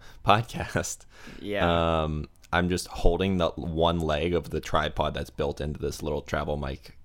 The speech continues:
Speaker 1: that I bought
Speaker 2: Yeah.
Speaker 1: for my trip.
Speaker 2: It's a, it's a great setup. Um, you can see I have my bed unmade behind me, so that's
Speaker 1: Oh, yeah. Uh,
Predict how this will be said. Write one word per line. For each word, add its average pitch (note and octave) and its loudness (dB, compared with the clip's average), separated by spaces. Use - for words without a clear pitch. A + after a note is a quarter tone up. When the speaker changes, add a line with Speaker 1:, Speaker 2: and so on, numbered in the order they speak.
Speaker 1:
that D#2+ -2
I C#2+ -2
bought - 0
Speaker 2:
Yeah. A2 -4
Speaker 1:
for A#2+ -4
my C2+ -6
trip. - -8
Speaker 2:
It's - -10
a, B2 -2
it's - -10
a - -6
great G#2+ 0
setup. B1 -12
Um, A2+ -2
you A2 -10
can A2+ -4
see A2+ -2
I G#2 -2
have G2+ -8
my G2+ -8
bed F#2+ -8
unmade F2 -14
behind - -8
me, - -10
so - -14
that's D#2+ -8
Speaker 1:
Oh, E2+ 4
yeah. D#2 2
Uh, - -4